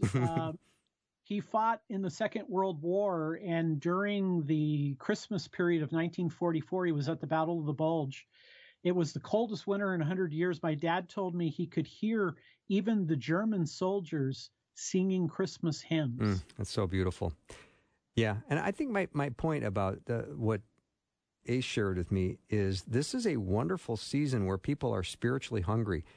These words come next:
Speaker 1: You know, you've got people on secular radio asking about "O Holy Night." There's a spiritual hunger out there. And the fact that we've got five or six weeks to think about Christmas, let's take full advantage of that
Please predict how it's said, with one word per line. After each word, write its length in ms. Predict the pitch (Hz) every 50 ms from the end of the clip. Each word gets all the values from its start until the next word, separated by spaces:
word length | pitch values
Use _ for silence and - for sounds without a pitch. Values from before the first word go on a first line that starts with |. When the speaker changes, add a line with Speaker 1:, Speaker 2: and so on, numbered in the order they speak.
| _ _ _ _ _ -
Speaker 1:
You 80 | 110 107
know, 60 | 110
you've 100 | 104 101
got 160 | 113 107 -
people 260 | - 139 139 - 143
on 160 | 123 110 104
secular 560 | 95 - - 135 123 117 - 143 123 113 101 95
radio 520 | 101 95 98 104 120 123 113 95 82 -
asking 420 | - 98 101 120 - - 117 107
about 260 | 101 87 95 95 98 - -
"O 160 | 104 110 113
Holy 400 | 101 107 113 110 117 113 107 101
Night." 320 | 98 104 110 113 92 85 -
There's 180 | - 113 135 185
a 60 | 202
spiritual 460 | - - - 165 165 165 - 160 135
hunger 380 | 117 139 147 156 147 139 127 101
out 200 | 92 87 - -
there. 220 | 87 85 85 85 - - - - _ _ _ _ _ -
And 120 | 98 101
the 60 | 95
fact 300 | 85 - 123 123 120 -
that 220 | - 104 101 - -
we've 200 | 110 107 107 -
got 260 | - 107 101 98 -
five 320 | - - 113 113 117 113
or 60 | 110 104
six 320 | - - 120 113 - -
weeks 280 | 110 110 110 - - -
to 140 | - 95
think 240 | 90 - - 120 107
about 300 | 107 95 101 90 95 -
Christmas, 480 | - - 120 117 - 107 95 90 - -
let's 140 | 123 139 -
take 200 | - 233 214 -
full 200 | - 190 185 170
advantage 380 | 143 120 120 113 135 156 147
of 100 | 117 85
that 220 | 87 82 82 -